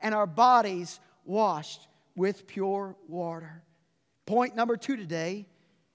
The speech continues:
is that we need to draw near to God in worship. When we think about a worship service, maybe you think, "I'm going to sit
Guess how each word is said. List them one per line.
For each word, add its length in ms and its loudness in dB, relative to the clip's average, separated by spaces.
is 140 -8
that 180 4
we 100 -4
need 160 -2
to 100 -2
draw 440 4
near 320 -4
to 120 -10
God 540 -2
in 220 -10
worship. 480 -12
When 200 6
we 140 2
think 240 6
about 220 8
a 60 4
worship 380 4
service, 380 2
maybe 240 0
you 120 2
think, 280 2
"I'm 160 2
going 220 2
to 80 -6
sit 300 4